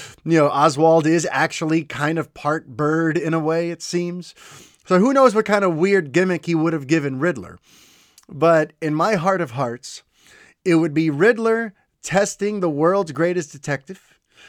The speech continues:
The world's greatest detective, in turn, is trying to track him down, and he's following the clues, and he's trying to unravel this mystery. And ultimately, what we would discover is that the Riddler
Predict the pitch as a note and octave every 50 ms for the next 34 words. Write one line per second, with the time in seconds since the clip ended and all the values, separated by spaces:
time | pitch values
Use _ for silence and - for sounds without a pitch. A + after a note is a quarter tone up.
0 | - _ _ C#3+ C#3 C3 C#3+ D#3+ F3+ F#3+ F#3 F3+ C3+ - A#2+ - D#3+ C3+ D#3+ E3+
1 | E3+ E3+ D#3+ - D3 - - F3+ F3+ F3 _ G3+ G#3 G#3+ F#3+ _ _ _ _ -
2 | D3 D3 D3+ C#3 C#3+ - D#3+ F3 F3 E3+ F3 F3+ F3+ D#3 - - - - - D#3+
3 | D#3 D#3+ E3 E3+ D#3 D3+ - - - F3+ E3+ E3 - D#3 C#3+ C3+ A#2+ D#3+ E3 F3
4 | F#3+ G3 G3 F#3 D#3+ C3 A#2 - - E3+ D#3+ E3+ F3 F3 E3+ E3 D#3 C3+ A#2+ -
5 | - - D3+ F3+ G3 G3+ F#3+ F#3+ F#3+ G3 F#3 D#3+ D#3 C3+ C3 A#2 - - - D#3+
6 | E3+ F3+ E3+ C#3+ F3+ - - C#3+ D3 D3 C#3 B2+ B2+ C#3+ C#3+ D3 D#3 C#3+ E3+ F3
7 | F3 E3+ - - - - _ - C3+ D#3 C#3 - - D3+ D3 F3 A#3+ A3+ - -
8 | - - B2 G2+ G2 G#2 B2 - _ _ _ _ _ _ _ _ _ _ _ _
9 | _ _ _ - - - D3+ D#3 D#3 _ F#3+ G#3+ B3 - - F3+ E3+ D#3+ D#3 C#3
10 | D3 D3 D3+ D#3 D3 _ _ - - - - - _ _ _ - D3+ D#3+ D3+ E3+
11 | F#3+ F#3+ F#3 D3+ D#3+ C#3 - - - A3 A3+ G#3 G3 F3 E3 - - C#3 C3 C3
12 | C3+ B2+ A#2+ A#2+ C3+ C3 - - C3+ B2+ C#3 G#3+ D4 D4+ G3+ B2 G2 F#2+ A2+ D3
13 | C#3+